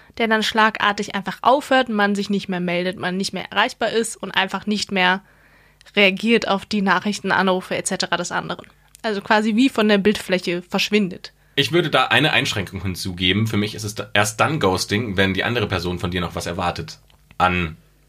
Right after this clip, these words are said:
Speaker 2: Rückmeldung, sag ich
Speaker 1: Ach so,
Speaker 2: mal.
Speaker 1: ja.
Speaker 2: Also zum Beispiel,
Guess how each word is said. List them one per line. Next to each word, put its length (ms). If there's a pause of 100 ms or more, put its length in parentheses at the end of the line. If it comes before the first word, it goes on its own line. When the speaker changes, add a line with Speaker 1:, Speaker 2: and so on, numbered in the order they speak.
(160)
Speaker 2:
Rückmeldung, 840
sag 160
ich 60
Speaker 1:
Ach 40
so, 160
Speaker 2:
mal. 180
Speaker 1:
ja. 220 (100)
Speaker 2:
Also 160
zum 120
Beispiel, 440